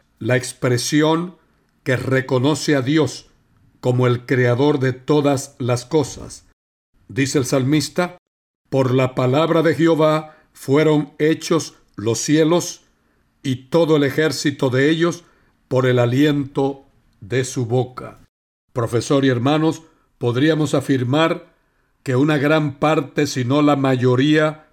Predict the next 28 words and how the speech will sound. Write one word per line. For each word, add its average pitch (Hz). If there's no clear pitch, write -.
de 107
la 127
humanidad, 139
no 127
reconocen 156
siquiera 147
que 135
todo 160
lo 151
que 139
tienen 156
y 139
su 135
vida 151
misma 165
es -
un 143
regalo 143
de 120
Dios. 131
Por 120
lo 120
tanto, 156
como 123
dice 147
el 135
mismo 127
Dios, 156